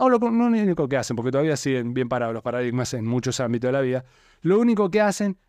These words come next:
es pudrir la cabeza de la gente, pudrirnos la cabeza. Entonces, esta apertura de paradigmas que much-, en muchos casos nos puede llevar a un lugar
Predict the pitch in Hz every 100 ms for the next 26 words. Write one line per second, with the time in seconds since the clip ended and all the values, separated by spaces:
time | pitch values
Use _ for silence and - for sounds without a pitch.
0 | _ - 208 - _ _ 165 175 196 185
1 | 156 147 143 127 131 120 113 104 95 90
2 | 123 - 170 202 196 190 165 135 117 117
3 | 104 - 170 220 220 214 - _ _ 247
4 | - 240 - 175 185 233 214 170 - 143
5 | 147 180 185 165 - 143 175 269 - 165
6 | 170 233 247 - 214 190 208 202 160 151
7 | 208 214 190 185 170 127 - 156 190 233
8 | 220 220 220 175 127